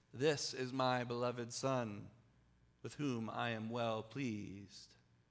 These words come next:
God uses the Jordan River to identify his chosen one. Now, God did this so that Israel would know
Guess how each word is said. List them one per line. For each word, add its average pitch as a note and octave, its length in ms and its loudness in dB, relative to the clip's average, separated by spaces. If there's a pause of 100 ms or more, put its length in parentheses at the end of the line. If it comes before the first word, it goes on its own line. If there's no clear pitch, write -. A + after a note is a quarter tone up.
(280)
God B2 240 4
uses B2+ 420 0
the A#2+ 120 0
Jordan B2 420 2
River B2+ 360 2
to A#2 180 2
identify A2+ 840 2 (640)
his A#2+ 200 -4
chosen G#2+ 480 -2
one. G2+ 320 -10 (1200)
Now, D3 140 8
God F3 360 12
did F#3 180 10
this D#3+ 320 6
so F#3 200 6
that F3 180 12
Israel F#3 400 8
would E3+ 140 8
know F3 520 12